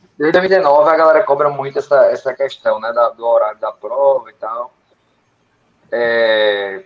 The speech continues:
também sou corredor, treino nesse horário aí de cinco, cinco e meia, no máximo. E a gente sabe que o sol daqui realmente castiga.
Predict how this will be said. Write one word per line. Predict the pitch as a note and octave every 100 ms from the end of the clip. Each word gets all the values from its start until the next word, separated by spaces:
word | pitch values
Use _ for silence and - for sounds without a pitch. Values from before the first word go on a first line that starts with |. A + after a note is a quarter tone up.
| _
também | D3+ D3+
sou | C#3+
corredor, | D3+ D3+ - B2+ -
treino | B2+ C#3
nesse | C#3 C3 C3+
horário | B2 A#2+
aí | A#2
de | A#2
cinco, | - A#2 C3 C3+ -
cinco | - -
e | B2+
meia, | - - B2 A#2
no | A2+ G#2+
máximo. | G#2 - _ _ _ _ _ _ _ _ _ - - _ _ _ _ _
E | -
a | A#2+
gente | D3 -
sabe | C3+ D3
que | -
o | E3+
sol | -
daqui | D3 C3+
realmente | D#3 D#3+ D3+
castiga. | - D3 - A#2+ A2+ G2